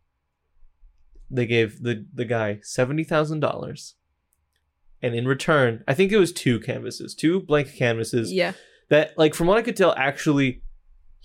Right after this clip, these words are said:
Speaker 1: had been touched. Like, it wasn't just a blank canvas.
Speaker 2: Like, primed or something?
Speaker 1: Like, stuff, like, he actually did stuff to the things. And from what I, from what I read,
Speaker 2: Mm-hmm.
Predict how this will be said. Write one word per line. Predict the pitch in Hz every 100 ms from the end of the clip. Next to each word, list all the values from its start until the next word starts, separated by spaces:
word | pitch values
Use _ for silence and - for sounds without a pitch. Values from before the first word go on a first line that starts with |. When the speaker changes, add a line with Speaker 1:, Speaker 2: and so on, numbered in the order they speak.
| - - - _
Speaker 1:
had | - 135 135 127 98 - _ 123
been | 135 120 110 _ _ _ _ _ _ _
touched. | - 156 170 - - -
Like, | 131
it | 135
wasn't | 139 147 160
just | 151 160
a |
blank | - 147 143 -
canvas. | 160 147 165 165 -
Speaker 2:
Like, | 202 190 175
primed | - 175 196
or | 208
something? | 220 233 247 254
Speaker 1:
Like, | 151 -
stuff, | - 170 175 151
like, | 143
he | 151
actually | 175 170 147
did | 151
stuff | 139 151 -
to | - 139 131 123 -
the | 120
things. | 135 127 120
And | 113
from | 143
what | 147
I, | 143 - -
from | 143
what | 143 160
I | 151
read, | 127 120 110 110 - 214
Speaker 2:
Mm-hmm. | 202